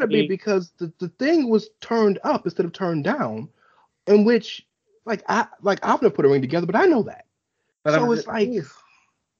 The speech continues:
Speaker 1: But
Speaker 2: I
Speaker 1: it
Speaker 2: don't
Speaker 1: also
Speaker 2: want
Speaker 1: reminds you, but that also reminds you why in a lot of cases they have padding to cover that entire section. But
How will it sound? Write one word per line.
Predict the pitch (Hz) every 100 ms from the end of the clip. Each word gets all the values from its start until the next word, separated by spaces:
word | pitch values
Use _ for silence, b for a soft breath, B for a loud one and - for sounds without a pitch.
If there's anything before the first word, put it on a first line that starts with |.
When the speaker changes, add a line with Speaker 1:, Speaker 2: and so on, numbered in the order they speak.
| _ _ _ _ -
Speaker 1:
But | 202
Speaker 2:
I |
Speaker 1:
it | 196
Speaker 2:
don't | 190
Speaker 1:
also | 202 202
Speaker 2:
want | 214
Speaker 1:
reminds | 208 196 196 180
you, | 190
but | 170 170
that | 165
also | 160 165
reminds | 170 151 151 143
you | 147
why | 143 135 135
in | 131 131
a | 127
lot | 123 120
of | 123
cases | 127 123 120
they | 117 107
have | 104 -
padding | 185 196 151 139 131 127 123 _ _ _ -
to | 123
cover | - - - 226 131 113 101 _ _ _
that | 120 120
entire | 120 113 - 147 151 151
section. | 151 170 - 98 85 92 _ _ _
But | 143 139 _